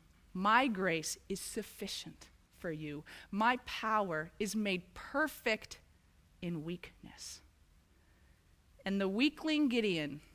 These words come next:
he gets listed in Hebrews as a hero of the faith, but don't forget, he started out as a nervous Nelly. He had questions and concerns. And he became a mighty warrior only because he had a mighty God standing right behind him, giving him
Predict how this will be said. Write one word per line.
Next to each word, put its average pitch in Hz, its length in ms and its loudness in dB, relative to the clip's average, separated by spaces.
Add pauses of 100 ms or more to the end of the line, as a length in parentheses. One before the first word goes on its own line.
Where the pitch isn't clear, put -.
(760)
he 262 120 0
gets 226 240 2
listed 240 360 0
in 202 100 -2
Hebrews 196 460 0
as 180 180 2
a 175 60 2
hero 226 540 6
of 202 120 4
the 196 80 2
faith, 196 340 0
but 185 140 -2
don't 214 240 0
forget, 254 340 2
he 220 120 -4
started 233 400 2
out 233 160 4
as 208 80 -2
a 214 60 2
nervous 208 340 -2
Nelly. 175 340 -4 (680)
He 247 160 2
had 240 160 2
questions 196 680 -2 (320)
and 214 220 6
concerns. 190 1040 0 (960)
And 208 120 -2
he 202 40 0
became 262 360 0
a 254 60 4
mighty 233 300 4
warrior 214 480 4
only 233 220 2
because 214 280 -2
he 220 80 0
had 202 80 2
a 196 40 2
mighty 196 300 -2
God 214 360 -6
standing 208 380 -4
right 202 200 -2
behind 165 400 -6
him, 143 240 -12 (840)
giving 233 280 0
him 214 160 -2